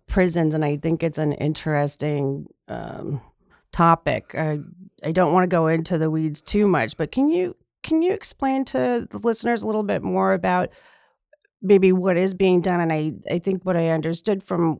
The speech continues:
what you were saying is, is that there's just still not a lot of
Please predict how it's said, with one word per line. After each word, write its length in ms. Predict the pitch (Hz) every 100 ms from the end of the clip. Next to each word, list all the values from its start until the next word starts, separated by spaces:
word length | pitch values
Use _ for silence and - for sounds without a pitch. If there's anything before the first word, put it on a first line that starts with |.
| -
what 260 | 175 165
you 80 | 110
were 80 | 156
saying 300 | 175 269 254
is, 100 | 202
is 140 | 175
that 120 | 170 160
there's 220 | 170 165
just 240 | - 170
still 260 | - 190 175
not 260 | 175 165
a 60 | 160
lot 280 | 165 160 156
of 260 | 160 156